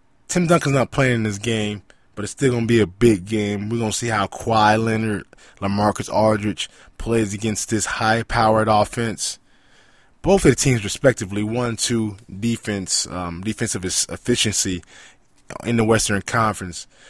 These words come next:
So give me some feedback on what you think is gonna happen tonight. Who has upper hand,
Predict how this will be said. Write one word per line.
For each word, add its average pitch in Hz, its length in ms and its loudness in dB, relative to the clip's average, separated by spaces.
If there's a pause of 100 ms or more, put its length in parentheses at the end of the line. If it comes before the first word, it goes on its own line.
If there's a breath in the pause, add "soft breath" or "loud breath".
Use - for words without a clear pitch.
So 101 240 -2
give 143 180 2
me 170 60 4
some 143 200 0
feedback 127 520 2
on 104 140 -2
what 139 120 -2
you - 60 -10
think 117 160 -4
is 107 60 -6
gonna 110 140 0
happen 110 280 0
tonight. 113 580 -2 (720 soft breath)
Who 127 160 0
has 113 160 6
upper 104 300 2
hand, 113 560 -2